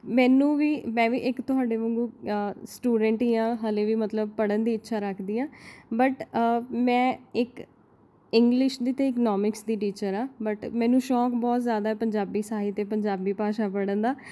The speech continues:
ਸੋ ਇਸ ਲਈ ਮੈਂ ਆਪਣਾ ਸ਼ੌਂਕ ਪੂਰਾ ਕਰਨ ਲਈ, ਪੜ੍ਹਾਉਣ ਦਾ ਸ਼ੌਂਕ ਪੂਰਾ ਕਰਨ ਲਈ ਤੁਹਾਨੂੰ ਸਾਰਿਆਂ ਨੂੰ ਜੋ ਹੈ ਤੁਹਾਡੇ ਨਾਲ ਨੌਲੇਜ ਸ਼ੇਅਰ ਕਰਦੀ ਹਾਂ। ਸੋ ਕਈ ਵਾਰੀ ਜੀ ਜੇ ਤੁਹਾਡੀ ਰਿਕੁਐਸਟ 'ਤੇ ਮੈਂ ਕੋਈ ਵੀਡੀਓ ਅਪਲੋਡ ਨਹੀਂ ਕਰ ਪਾਉਂਦੀ ਤਾਂ ਉਹ, ਉਹਦਾ ਰੀਜ਼ਨ ਸਮਝਿਆ ਕਰੋ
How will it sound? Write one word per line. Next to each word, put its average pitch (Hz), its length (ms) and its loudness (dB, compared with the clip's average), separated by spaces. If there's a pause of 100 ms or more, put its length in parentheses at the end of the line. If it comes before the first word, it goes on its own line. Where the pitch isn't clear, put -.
(200)
ਸੋ 262 280 4
ਇਸ 277 240 2
ਲਈ 294 180 2
ਮੈਂ 285 160 2
ਆਪਣਾ 262 280 2
ਸ਼ੌਂਕ 226 400 0
ਪੂਰਾ 226 360 2
ਕਰਨ 220 240 0
ਲਈ, 226 120 0
ਪੜ੍ਹਾਉਣ 226 460 0
ਦਾ 202 120 0
ਸ਼ੌਂਕ 214 300 -2
ਪੂਰਾ 208 240 0
ਕਰਨ 202 180 -2
ਲਈ 208 160 0
ਤੁਹਾਨੂੰ 226 340 0
ਸਾਰਿਆਂ 208 400 0
ਨੂੰ 226 140 0
ਜੋ 214 100 -2
ਹੈ 202 140 -2
ਤੁਹਾਡੇ 214 260 -2
ਨਾਲ 196 240 -2
ਨੌਲੇਜ 190 340 0
ਸ਼ੇਅਰ 196 260 -2
ਕਰਦੀ 196 360 -2
ਹਾਂ। 269 80 -2 (340)
ਸੋ 269 120 0
ਕਈ 294 200 4
ਵਾਰੀ 302 240 2
ਜੀ 294 180 2
ਜੇ 285 180 0
ਤੁਹਾਡੀ 262 340 0
ਰਿਕੁਐਸਟ 220 500 -4
'ਤੇ 233 120 -4
ਮੈਂ 233 140 -2
ਕੋਈ 233 180 0
ਵੀਡੀਓ 220 340 0 (120)
ਅਪਲੋਡ 208 380 -2
ਨਹੀਂ 208 240 0
ਕਰ 208 220 -2
ਪਾਉਂਦੀ 196 320 -4
ਤਾਂ 226 180 -2
ਉਹ, 226 340 0
ਉਹਦਾ 240 340 2
ਰੀਜ਼ਨ 214 340 2
ਸਮਝਿਆ 208 420 -2
ਕਰੋ 208 300 -2